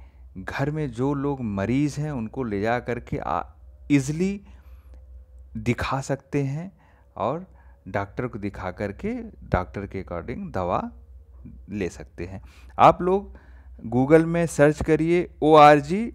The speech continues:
डॉट जी ओ वी डॉट इन, एक गवर्नमेंट की साइट है, जीओवी है, शॉर्ट में जीओवी बोलते हैं और फुल में गवर्नमेंट है। आप इसको ओपन करेंगे, देखिए यहाँ पे वेबसाइट ओपन हो गई है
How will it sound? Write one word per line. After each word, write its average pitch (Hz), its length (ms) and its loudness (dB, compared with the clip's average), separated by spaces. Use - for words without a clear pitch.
डॉट 123 300 4
जी 123 160 -4
ओ 135 120 2
वी 156 140 0
डॉट 131 300 2
इन, 196 160 -2
एक 131 180 -2
गवर्नमेंट 135 460 4
की 165 100 0
साइट 147 380 0
है, 175 80 0
जीओवी 127 500 0
है, 170 260 0
शॉर्ट 123 380 2
में 135 100 -4
जीओवी 120 320 -2
बोलते 131 360 -4
हैं 170 220 -6
और 113 320 -2
फुल 127 260 -4
में 123 140 -2
गवर्नमेंट 113 520 2
है। 185 140 -2
आप 123 200 6
इसको 147 280 0
ओपन 151 220 -2
करेंगे, 151 480 -2
देखिए 131 340 2
यहाँ 139 180 4
पे 139 140 0
वेबसाइट 123 520 2
ओपन 123 300 -2
हो 123 180 0
गई 135 240 0
है 165 220 -8